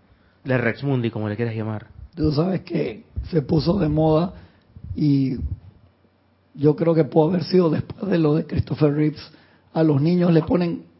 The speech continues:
Speaker 2: todos los que practican equitación le ponen como un chaleco, pues un chaleco a prueba de bala,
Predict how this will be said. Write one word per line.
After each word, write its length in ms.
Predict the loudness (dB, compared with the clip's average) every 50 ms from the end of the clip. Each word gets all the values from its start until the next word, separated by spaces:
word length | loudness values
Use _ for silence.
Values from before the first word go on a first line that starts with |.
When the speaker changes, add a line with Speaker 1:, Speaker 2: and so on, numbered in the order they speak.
| _ _ _
Speaker 2:
todos 160 | 0 2 4 4
los 80 | 4
que 100 | 4 2
practican 440 | 2 2 -2 -2 -4 -6 -4 -2 -2
equitación 420 | 0 0 0 0 0 2 2 2
le 80 | 2 2
ponen 200 | 0 0 -2 0
como 160 | 0 0 0
un 80 | 0 2
chaleco, 360 | 2 2 2 2 2 2 2
pues 160 | 0 0 0
un 120 | -2 -2 0
chaleco 360 | 0 0 0 0 -2 -2 -4
a 60 | -2
prueba 220 | 2 2 2 4
de 60 | 4 4
bala, 340 | 4 2 2 -2 -4 -8